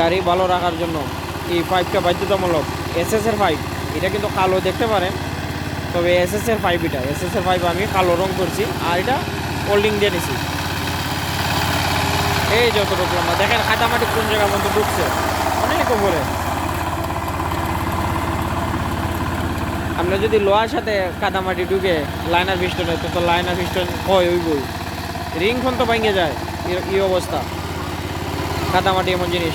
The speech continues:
আর কেউ আপনারা এই কি করবেন না, এয়ার ক্লিনারের মাঝে কাপড় বাঁধবেন না। কাপড় যদি বাঁধেন, তাইলে তেল খাইব অতিরিক্ত, কোনোতেই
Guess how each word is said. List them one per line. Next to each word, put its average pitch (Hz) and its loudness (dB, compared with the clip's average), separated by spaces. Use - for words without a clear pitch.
আর 170 2
কেউ 226 6
আপনারা 226 0
এই 220 4
কি 226 0
করবেন 196 0
না, 139 -4
এয়ার 202 6
ক্লিনারের 254 2
মাঝে 233 2
কাপড় 214 2
বাঁধবেন 214 2
না। 131 -2
কাপড় 196 4
যদি 254 2
বাঁধেন, 240 4
তাইলে 233 4
তেল 240 6
খাইব 254 2
অতিরিক্ত, 269 -2
কোনোতেই 294 4